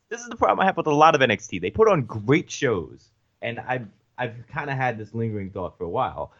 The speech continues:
They put on fantastic shows. I love the TakeOver shows. Their weekly shows, weak as all hell. Half of it, I think, is 'cause they're pre-taped, and I think when they go to live, which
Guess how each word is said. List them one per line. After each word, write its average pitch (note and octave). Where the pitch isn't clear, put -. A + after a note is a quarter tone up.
They A#2+
put F3+
on E3+
fantastic B2
shows. E2+
I F2
love A#2+
the G#2
TakeOver F2
shows. -
Their G#2+
weekly F#3
shows, G3
weak D#3
as A2
all F#2+
hell. D2+
Half D3+
of C3+
it, A#2+
I G2+
think, G2
is F2
'cause F2
they're E2+
pre-taped, F#2
and F2+
I F2+
think F2+
when F#2
they F2+
go F2
to E2+
live, E2+
which E2+